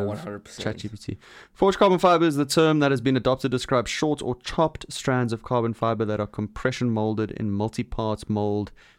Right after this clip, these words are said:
Speaker 1: to create strong, solid geometries that would not be practical using conventional composite processes.
Speaker 2: Well, there you go. So, but there's,
Speaker 1: So
Speaker 2: they're
Speaker 1: it's
Speaker 2: not
Speaker 1: just
Speaker 2: hammering it.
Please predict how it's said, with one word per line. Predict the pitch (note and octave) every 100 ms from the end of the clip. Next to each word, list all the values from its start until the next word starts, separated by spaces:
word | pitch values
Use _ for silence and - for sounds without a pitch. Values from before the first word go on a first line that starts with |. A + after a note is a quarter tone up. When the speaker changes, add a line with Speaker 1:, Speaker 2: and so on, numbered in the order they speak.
| -
Speaker 1:
to | -
create | A2 G2+
strong, | - A#2+ A#2+
solid | A2+ A#2+ A#2 G#2+
geometries | A2 G#2+ G#2+ G#2+ G#2+ G2+
that | G#2+ G2
would | G#2
not | G#2 G#2
be |
practical | A2 G#2 G#2 - G2+
using | G2+ G2+ G2+ F#2+ _ _ _
conventional | - G#2 G2 G#2 G2+ G#2 G2+
composite | - - G2+ G2+ G#2 - -
processes. | - A#2 - G2+ F#2 - - - - - _ _ _ _ _ _ _ _ _ _
Speaker 2:
Well, | - A2+
there | G#2+
you | G#2+ A2+ A2 - _
go. | -
So, | A#2+ C3
but | B2
there's, | A#2+ A#2+
Speaker 1:
So | C3+ C3
Speaker 2:
they're |
Speaker 1:
it's | C3+
Speaker 2:
not | D#3
Speaker 1:
just | C#3+ C3+ A2+
Speaker 2:
hammering | G#2+ G2 F#3+ -
it. | D#3+